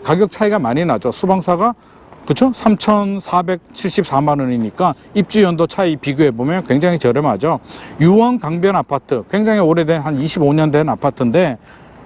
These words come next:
이 아파트보다 약간 비슷하거나 약간 저렴한 수준이기 때문에 가격 경쟁력은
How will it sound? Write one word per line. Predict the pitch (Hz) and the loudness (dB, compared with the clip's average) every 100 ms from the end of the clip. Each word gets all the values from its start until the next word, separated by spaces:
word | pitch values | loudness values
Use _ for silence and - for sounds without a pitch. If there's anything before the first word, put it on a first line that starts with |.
| - | 2
이 | 208 | 2
아파트보다 | 220 240 - 226 214 170 175 196 | 2 -2 -4 -2 -2 0 0 -2
약간 | - - - 175 | -6 -10 -6 -6
비슷하거나 | 143 135 - 180 185 190 | -6 -8 -4 -2 0 -2
약간 | - 196 | -2 -2
저렴한 | 156 160 156 135 | 0 0 2 -2
수준이기 | - 117 117 117 131 165 | -4 -4 -2 0 0 0
때문에 | - 175 131 135 233 254 - - - | 2 2 2 2 0 -2 -10 -20 -2
가격 | 127 139 143 | 0 2 0
경쟁력은 | - 127 131 123 123 247 | -4 -2 -2 0 0 0